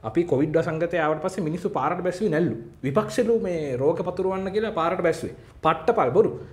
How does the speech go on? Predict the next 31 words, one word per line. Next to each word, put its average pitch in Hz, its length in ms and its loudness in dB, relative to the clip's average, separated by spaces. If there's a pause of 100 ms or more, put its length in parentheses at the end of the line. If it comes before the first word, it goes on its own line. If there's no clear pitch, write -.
අ, 113 140 -2
දෙදහස් 151 360 0
විස්සේ 151 240 0
අගෝස්තුව 147 400 2
ලාපු 143 240 0
මහමැතිවරණයේදී 160 840 -2 (180)
අපි 120 160 -2 (140)
දිගටම 131 300 0
කතා 131 300 2
කරා, 208 240 2
මිනිස්සු 170 440 -2
තොග 139 200 -2
ගණන් 151 340 0
සෙනග 139 160 0
එකතු 143 320 0
කරලා 220 200 2
ඒගොල්ලෝ 196 240 2
රැලි 165 200 2
පැවැත්තුවේ. 123 720 -2
ලිමිට් 165 320 0
එකක් 170 240 -2
දැම්මා, 180 220 0
මෙච්චරයි 135 400 0
පුළුවන් 160 300 2
කියලා. 240 160 0
හැබැයි 190 360 0
ඒගොල්ලෝ 202 300 4
කරපු 190 200 -4
හැම 165 140 -2
රැලියෙදිම, 170 400 0
විශේෂයෙන්ම 208 380 2